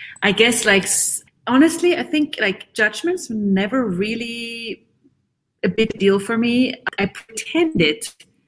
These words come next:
that they were valuable to, you know, be a little bit normal. Um, but, you know, the,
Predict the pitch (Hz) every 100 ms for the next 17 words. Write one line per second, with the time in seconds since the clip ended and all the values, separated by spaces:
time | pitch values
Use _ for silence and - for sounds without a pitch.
0 | _ _ _ _ - 202 190 190 190 180
1 | 180 170 165 175 165 175 175 165 220 -
2 | - - 196 185 180 170 - 190 175 160
3 | 180 185 180 185 175 170 160 160 202 247
4 | _ - - - - 180 185 185 185 190
5 | - - _ - - _ 233 220 - -
6 | - 233 226 240